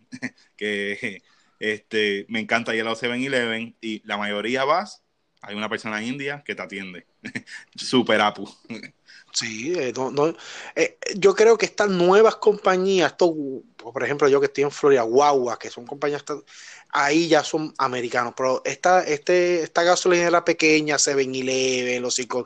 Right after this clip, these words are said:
Speaker 2: K, los, y los mismos Shell, que son los pequeños,
Speaker 1: Ujú.
Speaker 2: este, tú entras y son indios, ¿sabes? Bueno, bueno, bueno, bueno, no cambiemos el tema, vamos,
Speaker 1: Sí,
Speaker 2: vamos
Speaker 1: vamos.
Speaker 2: pa' Stover.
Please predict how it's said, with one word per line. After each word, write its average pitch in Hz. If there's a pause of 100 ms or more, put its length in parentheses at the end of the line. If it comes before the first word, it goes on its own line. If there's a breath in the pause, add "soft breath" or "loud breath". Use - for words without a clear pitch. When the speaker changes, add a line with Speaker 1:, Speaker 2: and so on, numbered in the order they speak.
Speaker 2:
K, 120 (920 loud breath)
los, 127 (120)
y 156
los 147
mismos 143
Shell, 160 (360)
que 131
son 151
los 151
pequeños, 147 (240 loud breath)
Speaker 1:
Ujú. 127
Speaker 2:
este, 127
tú 156
entras 240 (160)
y 151
son 143 (200)
indios, 151 (100)
¿sabes? 110 (400 loud breath)
Bueno, 190
bueno, 151
bueno, 117
bueno, 113
no 185
cambiemos 190
el 160
tema, 151
vamos, 151
Speaker 1:
Sí, 123
Speaker 2:
vamos 147
Speaker 1:
vamos. 202
Speaker 2:
pa' 139
Stover. 127